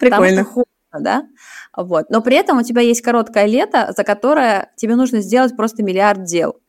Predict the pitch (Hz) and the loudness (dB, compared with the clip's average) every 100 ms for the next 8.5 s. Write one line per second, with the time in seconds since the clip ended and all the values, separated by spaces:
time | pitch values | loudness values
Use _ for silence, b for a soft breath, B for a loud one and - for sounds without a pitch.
0 | _ 185 175 156 - 220 - 269 339 302 | _ -6 -4 -4 -2 -4 2 2 2 0
1 | 226 226 262 269 - 208 226 196 214 233 | 0 0 0 -2 -6 -2 0 2 2 0
2 | 214 233 202 185 185 175 165 165 190 226 | -2 -6 -6 -6 -6 -4 -6 -4 0 2
3 | 247 170 175 - 277 381 285 208 - - | 2 0 -8 0 2 4 2 -2 -6 -4
4 | 269 311 226 190 170 196 233 254 - 175 | -4 -4 -6 -6 -6 -4 -2 -4 -6 -8
5 | 202 - 202 196 196 185 180 170 B B | -8 -6 -4 -4 -4 -4 -4 -6 B B
6 | B B 254 262 359 359 247 240 269 247 | B B 2 2 4 4 4 2 2 2
7 | 226 208 - 160 - _ - - 277 262 | 0 -10 -10 -14 -18 _ -2 0 4 6
8 | 254 294 330 311 | 6 4 4 2